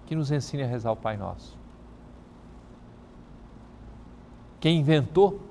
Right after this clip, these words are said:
digamos assim, o Pai Nosso foi Jesus, seu Filho. E os sentimentos do coração de Nossa Senhora poderão ajudar-nos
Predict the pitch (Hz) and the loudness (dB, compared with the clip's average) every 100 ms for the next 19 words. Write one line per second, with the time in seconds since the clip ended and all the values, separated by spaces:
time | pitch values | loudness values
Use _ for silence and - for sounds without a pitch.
0 | 131 113 135 127 117 110 - 110 107 110 | -10 -4 -4 -2 -2 -2 -4 -8 -6 0
1 | 123 165 - - - - - - - 151 | 2 2 0 -18 -20 -20 -20 -20 -6 -4
2 | 131 113 113 - 127 - 107 92 - - | -2 -2 -4 -6 -8 -8 -12 -12 -14 -20
3 | - - - - - - - - - - | -20 -20 -20 -20 -20 -20 -20 -20 -20 -20
4 | - - - 107 - 139 131 156 160 131 | -20 -16 -10 -4 -2 -2 0 0 0 -4
5 | 131 143 135 - 143 131 123 127 - 107 | 2 6 6 6 -6 -6 0 0 0 -10
6 | 117 139 156 117 - - - - - - | 0 6 6 4 -10 -20 -20 -20 -20 -20
7 | - - - - - - - - 131 139 | -20 -20 -20 -20 -20 -20 -12 -2 2 4
8 | 147 156 - 139 151 175 170 185 - - | 6 4 2 10 12 12 6 -6 -10 -18